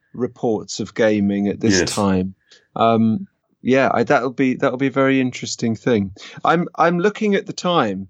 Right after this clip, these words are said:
Speaker 2: Hmm.
Speaker 1: and it's the time for both of us to stop, isn't it? Which
Speaker 2: Well, I've,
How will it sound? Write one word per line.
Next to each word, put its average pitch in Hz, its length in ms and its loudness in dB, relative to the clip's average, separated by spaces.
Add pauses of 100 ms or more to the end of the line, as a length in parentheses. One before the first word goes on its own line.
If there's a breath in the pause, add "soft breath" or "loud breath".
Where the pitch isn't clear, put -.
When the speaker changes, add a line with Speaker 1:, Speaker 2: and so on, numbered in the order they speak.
Speaker 2:
Hmm. 120 200 4
Speaker 1:
and 147 120 0
it's - 240 -6
the - 180 -16
time 151 580 0
for 127 160 -12
both 156 440 0
of 101 120 -8
us 101 220 -8
to - 120 -12
stop, - 440 0
isn't 117 260 -2
it? 92 180 -2
Which 123 260 -2
Speaker 2:
Well, 220 320 2
I've, 233 200 0